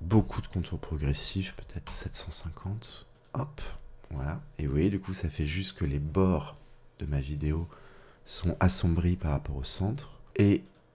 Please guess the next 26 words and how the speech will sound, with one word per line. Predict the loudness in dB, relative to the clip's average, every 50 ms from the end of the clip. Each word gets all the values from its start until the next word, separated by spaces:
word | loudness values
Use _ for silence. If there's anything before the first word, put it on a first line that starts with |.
| _ -12
si | -8 -4 -4 -2 -2 -2
je | -2 -2 -2
trouve | -4 -4 -2 -2 -2 -2 -2
que | -4 -4
ça | -4 -2 0 0 0
a | 0
trop | 0 -2 -4 0 2 4 4
assombri | 4 4 2 -2 -4 -6 -4 -2 -2 -2
l'ensemble, | -2 -2 -2 -4 -4 -2 -2 -2 -2 -4 -6 -8 -10
ce | -14 -14
qui | -10 -10
est |
un | -10 -10 -10
peu | -10 -12
le | -12
cas, | -8 -6 -4 -4
je | -4 -4 -4
peux | -4 -2
rajouter | 0 0 0 -2 -4 -8 -8 -4 -4
un | -2 0
dernier | 2 2 2 2 2 0
calque | -2 -4 -4 -4 -4
d'effet | -4 -6 -6 -4 -4 -2 -2 -2 -4 -8 _ -20 -20 -20 -18 _
avec | 0 0 2 2 2 2 2 0
un | 0 0
effet | 0 -2 -4 -2 -2 -2 -2